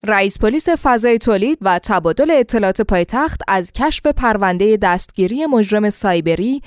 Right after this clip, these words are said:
که با ترفند فروش ارز دیجیتال از تعدادی از شهروندان کلاهبرداری کرده بود خبر داد. به گزارش گذار نیوز،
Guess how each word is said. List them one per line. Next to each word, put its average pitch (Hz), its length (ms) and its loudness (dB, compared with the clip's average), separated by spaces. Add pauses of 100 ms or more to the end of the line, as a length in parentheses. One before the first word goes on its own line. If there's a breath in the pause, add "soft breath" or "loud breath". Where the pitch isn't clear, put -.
(300 loud breath)
که 196 160 0
با 165 220 0
ترفند 311 560 -4
فروش 247 460 0
ارز 226 300 0
دیجیتال 190 600 -2
از 226 220 -4
تعدادی 233 480 -2
از 277 220 -4
شهروندان 175 880 -2 (300 loud breath)
کلاهبرداری 185 800 0
کرده 165 340 -4
بود 175 280 -6
خبر 202 360 0
داد. - 300 -10 (880)
به 214 200 2
گزارش 285 500 2 (100)
گذار 202 400 2
نیوز، 190 440 -2